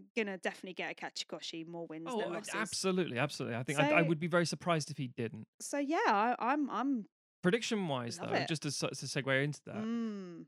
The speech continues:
Speaker 2: uh, 'cause again, you, you currently have one of the strongest stables.
Speaker 1: I do, yeah.
Speaker 2: I think there's a few you could trade out at this moment,
Speaker 1: Oh, for sure.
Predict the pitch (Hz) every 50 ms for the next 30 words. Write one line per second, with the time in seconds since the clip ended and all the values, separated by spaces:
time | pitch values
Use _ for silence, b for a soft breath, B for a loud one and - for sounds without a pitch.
0 | _ - 147 139 139 - - - 151 135 139 143 135 131 135 175 180 143 160 151
1 | 175 185 180 - - 190 185 185 131 135 151 156 131 - 156 147 139 135 131 127
2 | 120 - - _ - 131 123 139 151 151 147 143 131 - - - 143 127 120 123
3 | 123 - - - 120 110 - 113 110 120 139 - - 214 - - 180 175 175 202
4 | 226 190 175 135 135 - 160 139 123 151 143 127 139 - - 180 175 156 143 135
5 | - - 160 151 151 147 143 147 - - 160 160 - 160 147 175 147 - - 156
6 | 151 160 180 202 180 131 107 113 165 - - 330 294 - - 240 - 240 196 175